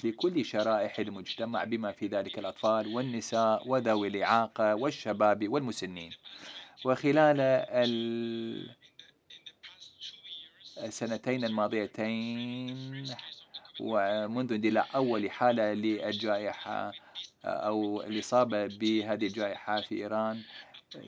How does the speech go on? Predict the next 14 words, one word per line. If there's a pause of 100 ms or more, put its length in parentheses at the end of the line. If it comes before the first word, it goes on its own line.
(160)
تم
تضافر
الجهود
في
البلاد
لزيادة
القدرات
المحلية (360)
مع
الاستفادة
من
تجارب
البلدان
الأخرى